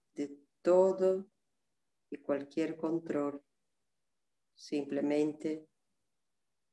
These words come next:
están ligeros, pero pesados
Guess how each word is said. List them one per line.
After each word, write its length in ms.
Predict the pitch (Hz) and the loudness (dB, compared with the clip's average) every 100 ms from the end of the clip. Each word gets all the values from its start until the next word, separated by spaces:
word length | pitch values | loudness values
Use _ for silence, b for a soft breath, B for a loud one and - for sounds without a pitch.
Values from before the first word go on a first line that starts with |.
| - | -8
están 680 | 165 - 175 160 156 - _ _ _ _ _ _ _ _ _ _ _ _ _ _ _ _ _ _ _ _ _ _ _ _ _ _ _ _ _ _ _ _ _ _ _ _ _ _ _ _ _ _ _ _ _ _ _ _ - | -6 -4 0 0 0 -8 _ _ _ _ _ _ _ _ _ _ _ _ _ _ _ _ _ _ _ _ _ _ _ _ _ _ _ _ _ _ _ _ _ _ _ _ _ _ _ _ _ _ _ _ _ _ _ _ -12
ligeros, 1000 | 143 - 175 175 175 175 180 175 - - _ _ _ _ _ _ _ _ _ _ _ _ - | -10 -2 6 6 8 6 4 -10 -12 -18 _ _ _ _ _ _ _ _ _ _ _ _ -4
pero 180 | 151 147 | -2 0
pesados 1200 | 147 143 - 151 147 139 147 - - - - - | -2 -2 2 4 4 0 -6 -10 -20 -20 -20 -20